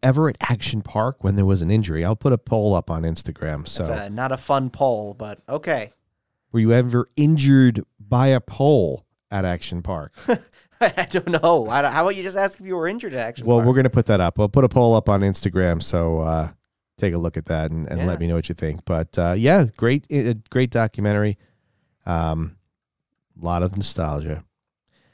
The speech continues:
Speaker 1: and, and
Speaker 2: That's what you wanna call it. I mean, <laughs>
Speaker 1: Yeah, I told you, it's not the injury part, it's the other part
Speaker 2: Oh,
Speaker 1: that
Speaker 2: all the
Speaker 1: just,
Speaker 2: other
Speaker 1: it,
Speaker 2: parts?
Speaker 1: it makes me think of my childhood. It makes me think of the fact that you could go out in the middle of the street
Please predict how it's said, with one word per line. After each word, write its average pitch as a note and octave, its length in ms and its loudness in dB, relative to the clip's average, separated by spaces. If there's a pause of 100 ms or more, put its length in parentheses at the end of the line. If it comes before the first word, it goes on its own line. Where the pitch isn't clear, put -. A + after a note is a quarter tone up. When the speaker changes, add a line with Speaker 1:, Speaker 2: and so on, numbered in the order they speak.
(180)
Speaker 1:
and, C3+ 300 2
and B2+ 380 2 (140)
Speaker 2:
That's C#3+ 240 -6
what D#3 140 -16
you E3+ 60 -8
wanna D#3+ 220 -4
call G3+ 320 0
it. - 200 -6 (840)
I C#3 80 -6
mean, C#3+ 220 -4
<laughs> - 480 -16
Speaker 1:
Yeah, - 120 -10
I - 60 -6
told A#2+ 400 0
you, E2 80 0
it's - 120 -4
not B2 220 0
the G#2 160 0
injury A2 340 2
part, E2+ 280 -4
it's - 180 -6
the G2 320 0
other A#2+ 320 4
part A2 480 -2
Speaker 2:
Oh, C#3+ 60 2
Speaker 1:
that D3+ 40 6
Speaker 2:
all D#3 200 4
the D#3+ 80 -2
Speaker 1:
just, D#3 120 4
Speaker 2:
other D#3+ 200 4
Speaker 1:
it, D#3 80 -6
Speaker 2:
parts? D#3+ 340 2
Speaker 1:
it C#3 60 0
makes C#3+ 340 2
me D3 100 4
think B2 240 0
of A#2 80 2
my A2 180 4
childhood. A2+ 460 2
It E2+ 120 -4
makes G#2+ 240 -4
me A2 80 0
think A2 240 -2
of G#2+ 80 -6
the G#2 60 -4
fact G#2 300 -2
that G#2+ 140 -10
you G#2 60 -6
could G2 160 -8
go G#2+ 180 0
out G#2+ 160 0
in G2 60 -6
the G2+ 80 -2
middle A2 200 2
of G2+ 100 -2
the G2+ 60 -6
street A2+ 420 -4